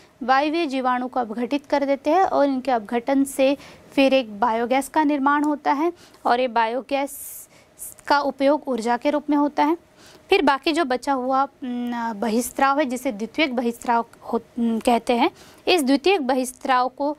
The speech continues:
क्लोरीनेशन किया जाता है, इसको और पानी को साफ़ किया जाता है क्लोरीन डालकर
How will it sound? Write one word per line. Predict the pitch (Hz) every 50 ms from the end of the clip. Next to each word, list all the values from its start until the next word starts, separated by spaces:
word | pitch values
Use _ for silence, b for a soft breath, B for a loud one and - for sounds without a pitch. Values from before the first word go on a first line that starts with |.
| B B B B B _
क्लोरीनेशन | - 302 294 302 330 349 349 359 - - 359 359
किया | 339 - 277 262 247
जाता | 233 247 226 226 - 262
है, | 269 294
इसको | 277 - - - 294
और | 269 277 294 330 339
पानी | - - 262 233 240 240 247
को | 240 269 262
साफ़ | - - 240 214 220 - _
किया | - 262 247
जाता | 240 247 254 247 254 269
है | 277
क्लोरीन | - - 254 240 226 240 240 247
डालकर | 240 240 233 240 247 233 - 311 370